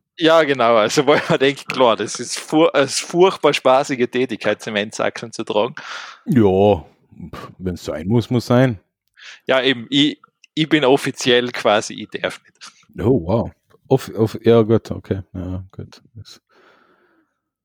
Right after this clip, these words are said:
Speaker 1: Ich bin nicht freigegeben für diese Tätigkeiten mehr.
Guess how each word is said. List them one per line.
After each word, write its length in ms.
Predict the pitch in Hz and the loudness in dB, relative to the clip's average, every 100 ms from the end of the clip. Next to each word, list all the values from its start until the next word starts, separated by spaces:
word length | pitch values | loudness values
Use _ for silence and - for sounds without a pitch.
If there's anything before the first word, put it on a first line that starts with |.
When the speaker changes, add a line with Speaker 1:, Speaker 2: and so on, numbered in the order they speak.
| _ _ _ _ _ _ _ | _ _ _ _ _ _ _
Speaker 1:
Ich 160 | 139 120 | -8 0
bin 180 | 156 151 | 0 2
nicht 220 | - - | -2 -2
freigegeben 760 | - 120 131 110 95 98 104 - | -2 0 0 -2 -4 -4 -6 -8
für 160 | 110 | -8
diese 280 | 107 107 107 | -8 -10 -8
Tätigkeiten 720 | - 104 - - 107 101 107 | -2 -2 -2 -2 -2 -2 -4
mehr. 200 | 104 101 | -4 -4